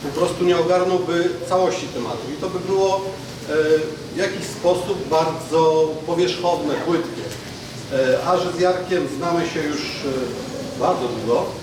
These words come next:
e, re-, realizowaliśmy już, e, kilka wspólnych, e, pomysłów, między innymi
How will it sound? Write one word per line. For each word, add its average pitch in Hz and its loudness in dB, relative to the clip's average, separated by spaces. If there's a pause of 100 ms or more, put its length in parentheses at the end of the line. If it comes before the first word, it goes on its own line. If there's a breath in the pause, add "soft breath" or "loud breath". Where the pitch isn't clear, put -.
(540)
e, 131 2
re-, 160 4
realizowaliśmy 160 2
już, 151 0
e, 143 0
kilka 160 0
wspólnych, 139 0
e, 120 0
pomysłów, 135 0 (540)
między 147 0
innymi 147 2